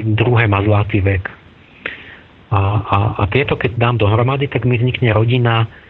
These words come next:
také rodinky, že niektoré vedy a umenia sú pospolu a, a, a, a majú zlaté veky inokedy než nejaké iné, ktoré patria do inej rodinky.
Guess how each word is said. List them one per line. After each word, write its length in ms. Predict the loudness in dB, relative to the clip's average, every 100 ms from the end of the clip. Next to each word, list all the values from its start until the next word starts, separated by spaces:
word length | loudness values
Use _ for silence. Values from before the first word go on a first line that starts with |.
| -20 -10
také 260 | -6 -2 0
rodinky, 640 | 2 2 0 0 0 -2 -4 -8
že 160 | -4
niektoré 380 | -2 -2 -2 0
vedy 200 | 2 2
a 100 | 2
umenia 380 | 2 2 2 0
sú 160 | 0 0
pospolu 640 | 0 -2 -2 0 0 -2 -6 -16 -20 -20 -20 -20 -20 -20 -14
a, 100 | -2
a, 500 | 2 2 0 -2 0
a, 320 | 0 2 0 0 0
a 80 | 0
majú 300 | 0 2 2
zlaté 320 | 0 0 0
veky 320 | 0 0 0
inokedy 340 | 0 0 0 0
než 180 | 0 0
nejaké 320 | 0 -2 -2
iné, 240 | -2 0 -2
ktoré 260 | -2 -2 -2
patria 400 | -2 -2 -2 0
do 80 | 0
inej 300 | 0 2 2
rodinky. 560 | 0 0 -2 -2 -4